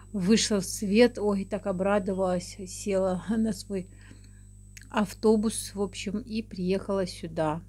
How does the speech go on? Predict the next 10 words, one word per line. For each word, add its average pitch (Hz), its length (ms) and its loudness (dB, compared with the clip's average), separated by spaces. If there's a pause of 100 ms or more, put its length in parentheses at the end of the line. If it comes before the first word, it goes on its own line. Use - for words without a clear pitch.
(340)
Довольная, 226 1200 2 (1120)
голодная 233 1300 8
еще 220 360 2
вдобавок. 208 680 2 (220)
Где-то 220 460 8
сегодня 202 460 2
я 190 60 4
съела 185 400 2
один 180 260 2
лахмаджун. 180 760 -2